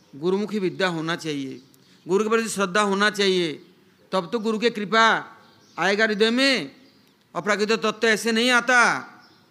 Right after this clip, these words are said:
हाँ, मूर्ख कहते हैं, "पढ़िया सुनिया सब गेलो छारे खारे,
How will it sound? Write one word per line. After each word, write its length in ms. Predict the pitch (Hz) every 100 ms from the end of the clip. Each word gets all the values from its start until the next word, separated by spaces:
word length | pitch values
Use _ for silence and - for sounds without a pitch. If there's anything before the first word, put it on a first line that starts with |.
| _ _ _ _ -
हाँ, 360 | 175 180 127 - _ _ _ _ _ _ _ _ _ -
मूर्ख 200 | 175 180 214 185 - 170 _
कहते 220 | 175 180
हैं, 300 | 214 226 226 - -
"पढ़िया 260 | 190 208
सुनिया 420 | 214 208 185 208 208
सब 220 | 220 175
गेलो 200 | 190 196
छारे 280 | - 190 165
खारे, 320 | 165 147